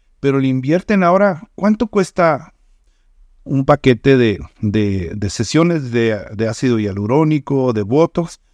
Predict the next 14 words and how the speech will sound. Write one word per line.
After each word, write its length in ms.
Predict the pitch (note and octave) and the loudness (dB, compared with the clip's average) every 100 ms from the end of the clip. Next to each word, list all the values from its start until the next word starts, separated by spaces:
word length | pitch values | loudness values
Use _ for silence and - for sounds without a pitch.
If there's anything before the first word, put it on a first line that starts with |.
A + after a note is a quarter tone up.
| _ _ _ _ _ | _ _ _ _ _
Bueno, 280 | B2 D#3 D#3+ | 0 0 2
pues 160 | C#3 C3+ | 0 0
el 140 | B2 | 0
costo, 580 | - G3+ - A#3 A#3+ - _ - _ | -2 -4 0 0 0 -6 _ -20 _
eh, 480 | D3 B2+ B2 A#2 A2+ | -2 0 2 0 0
en 120 | G#2+ | -2
promedio 560 | - A2+ A#2+ F3 B3+ C4 | -2 -2 0 2 2 0
que 140 | - | -2
traen 240 | B2+ C#3+ D#3+ | -2 -2 0
ahorita, 540 | C#3+ F#3 - F3+ - - | -2 -4 -4 -4 -6 -6
al 140 | A#2+ | -2
menos 360 | A#2+ D3 D3+ - | 0 2 0 0
en 100 | B2 | -2
esa, 540 | B2+ D3+ C#3+ B2 G2+ | -2 0 0 -2 -10